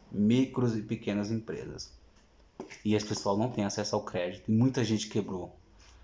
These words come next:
por conta disso. Então, ele fala que vai facilitar, mas ele não, também não diz como. É... e ele fala aqui, ó, mais uma vez, questão fiscal.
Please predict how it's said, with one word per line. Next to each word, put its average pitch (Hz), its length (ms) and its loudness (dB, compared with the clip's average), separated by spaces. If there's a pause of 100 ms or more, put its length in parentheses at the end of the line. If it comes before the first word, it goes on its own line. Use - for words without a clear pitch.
por 113 120 0
conta 113 300 0
disso. - 460 -8 (1500)
Então, 113 340 0 (360)
ele 165 240 10
fala 156 360 4
que 135 80 0
vai 123 140 8
facilitar, 131 480 4
mas 190 140 4
ele 190 120 6
não, 180 80 0
também 175 380 4 (640)
não 170 180 6
diz 175 220 2
como. 90 400 0 (1120)
É... 107 800 8 (1400)
e 254 120 8
ele 240 220 12
fala 185 320 8
aqui, 165 220 4
ó, 117 160 10
mais 156 240 8
uma 185 160 8
vez, 151 280 6
questão 151 280 4
fiscal. 139 520 2